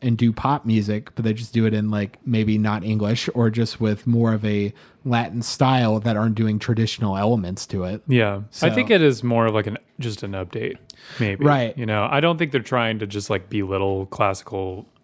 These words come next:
Speaker 1: I don't, I
Speaker 2: elements
Speaker 1: don't
Speaker 2: of it,
Speaker 1: think
Speaker 2: but I think you do kind of lose some, some
Speaker 1: I
Speaker 2: of
Speaker 1: think
Speaker 2: that.
Speaker 1: they're trying to avoid maybe, like, more of the disingenuous parts of it,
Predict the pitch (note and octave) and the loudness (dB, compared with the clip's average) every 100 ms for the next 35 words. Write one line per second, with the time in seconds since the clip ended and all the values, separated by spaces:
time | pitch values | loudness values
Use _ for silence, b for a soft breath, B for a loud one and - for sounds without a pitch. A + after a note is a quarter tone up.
0 | _ F3+ G#3+ G#3+ G3+ A#3+ B3+ E3 A#3 C#3 | _ 2 4 4 4 4 4 6 4 4
1 | B2+ - B B - C#3+ G#3 F#3 F#3+ D3+ | 2 0 B B 0 0 0 -2 0 2
2 | D#3+ D#3 D3+ A2+ G#2+ A#2 B2 A2 - A2 | 0 0 -2 -2 0 4 4 2 0 -2
3 | G2+ B B - G3+ A3+ C#4+ C4+ A#3+ A3+ | -2 B B 0 4 4 4 2 4 4
4 | - A3 G#3+ F#3+ G3 C#3 B2 B2+ C#3+ D#3 | 4 4 6 6 6 6 4 4 6 4
5 | D3 C#3+ C#3+ C3 A#2+ - B2+ A#2 A2 A#2 | 4 4 4 4 2 2 2 4 2 0
6 | - A2 G2+ F#2+ F#2+ E2+ - F2 D2 D2 | 0 0 0 0 0 -4 -6 -8 -8 -10
7 | C2+ | -12